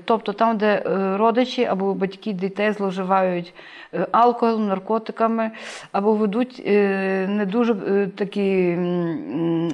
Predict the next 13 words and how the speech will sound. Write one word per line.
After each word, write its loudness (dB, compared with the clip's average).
дезадаптований 4
спосіб -2
життя. -2
Е, -2
потім 2
неповні 4
родини, 0
це -4
теж -2
відноситься -2
до -2
кризових -4
родин. -2